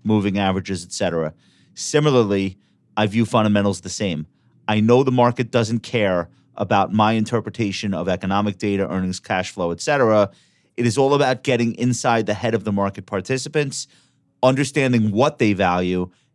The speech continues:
and what might motivate them to act." So my question to you is, has there ever been a situation where you'll look back at a trade and say,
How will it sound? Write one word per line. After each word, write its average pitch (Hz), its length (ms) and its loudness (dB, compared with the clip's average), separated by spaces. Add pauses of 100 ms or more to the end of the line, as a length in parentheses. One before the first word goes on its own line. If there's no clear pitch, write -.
(140)
and 104 280 0
what 117 260 2
might 110 240 2
motivate 95 480 -2
them 90 180 -4
to - 200 -8
act." 78 320 -8 (540)
So - 200 0
my 120 160 2
question 160 340 2
to 110 60 -6
you 120 100 2
is, 110 180 0 (460)
has 127 200 -4
there 123 140 2
ever 156 160 2
been 175 100 -2
a 160 60 0
situation 107 840 -2 (480)
where 101 580 4 (360)
you'll 113 220 2
look 143 260 0
back 139 300 0
at 117 80 2
a 107 40 0
trade 107 380 0
and 95 160 -4
say, 92 480 -2